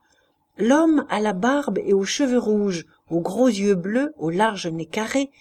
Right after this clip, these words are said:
qu'il avait emporté entre ses bras à Bazeilles, pendant qu'on fusillait son mari. Lui également la reconnut, mais il ne pouvait parler, une balle entrée par la nuque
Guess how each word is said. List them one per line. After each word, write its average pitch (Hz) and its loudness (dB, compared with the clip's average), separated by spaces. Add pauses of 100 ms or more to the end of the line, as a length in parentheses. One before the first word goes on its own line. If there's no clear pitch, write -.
(320)
qu'il 233 2
avait 277 2
emporté 254 -2
entre 220 -4
ses 196 -4
bras 175 -8
à 151 -8
Bazeilles, 160 0 (300)
pendant 175 -4
qu'on 220 -6
fusillait 180 -4
son 226 -6
mari. 190 -2 (960)
Lui 160 -6 (120)
également 170 -4
la 156 -6
reconnut, 185 -4 (580)
mais 170 -4
il 175 -4
ne 170 -4
pouvait 170 -6
parler, 156 -8 (400)
une 170 0
balle 170 -2
entrée 175 -6
par 160 -8
la 131 -6
nuque 180 -8